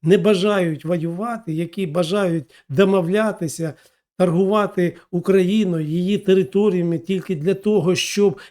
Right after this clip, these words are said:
якось врятувати свої шкірки, і раптом така успішна операція стратегічного рівня? Аналізуючи те, що зараз відбувається в Україні,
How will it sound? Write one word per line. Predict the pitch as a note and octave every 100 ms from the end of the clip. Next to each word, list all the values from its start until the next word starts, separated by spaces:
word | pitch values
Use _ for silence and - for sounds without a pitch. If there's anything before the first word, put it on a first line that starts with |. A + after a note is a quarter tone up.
| -
якось | C#3 G#3+ F#3+ F#3+ F3+ - - _ _
врятувати | C#3+ F#3+ F#3 G3+ G3+ G#3 G3+ F3 E3
свої | - F3 G3 F#3
шкірки, | - G#3 B3 A3+ - B2+ - _ _ _
і | F#3+ G#3+ G3+ F#3+ F3+ E3+ E3 D3+ - _ _
раптом | C#3 G3 A#3+ A#3+ - G#3+ F3+ - _
така | - G3 A3+ A3+
успішна | G#3 G3+ F3+ - - _ A3 A3 G3+ D#3 F3 E3+
операція | E3 F3 G3+ G3 F#3 F3 E3
стратегічного | - E3 E3 F3 D3 F3 E3+ D#3+ D#3 D#3+
рівня? | E3 E3 B2 A#2 _ _ _ _ _ _
Аналізуючи | F3 G#3+ A#3+ A3+ A3 A#3+ G3+ -
те, | G3+ A3+
що | G#3+ G3
зараз | F3+ G3+ F#3 F3
відбувається | F#3 D#3 F3+ G3 F#3+ F3 -
в | E3
Україні, | E3 E3 D#3+ D3 D3 D#3+